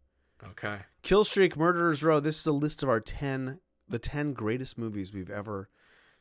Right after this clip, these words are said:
Speaker 2: covered on the podcast. I'm looking here at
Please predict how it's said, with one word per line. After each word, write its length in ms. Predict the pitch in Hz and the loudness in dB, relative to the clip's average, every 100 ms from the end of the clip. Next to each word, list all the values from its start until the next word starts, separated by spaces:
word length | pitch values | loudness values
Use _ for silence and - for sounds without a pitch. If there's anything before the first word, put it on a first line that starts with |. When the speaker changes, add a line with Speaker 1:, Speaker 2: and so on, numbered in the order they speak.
| _ | _
Speaker 2:
covered 480 | - 185 190 127 107 | 0 2 4 4 2
on 240 | - 120 117 | -4 -6 -4
the 200 | 107 101 - - | -6 -8 -12 -8
podcast. 800 | - 156 160 - 113 95 95 - _ _ _ - | 0 0 0 -6 -10 -8 -10 -14 _ _ _ -6
I'm 180 | 143 165 | -2 0
looking 220 | 285 - | -2 -2
here 160 | 294 | 2
at 40 | 269 | 2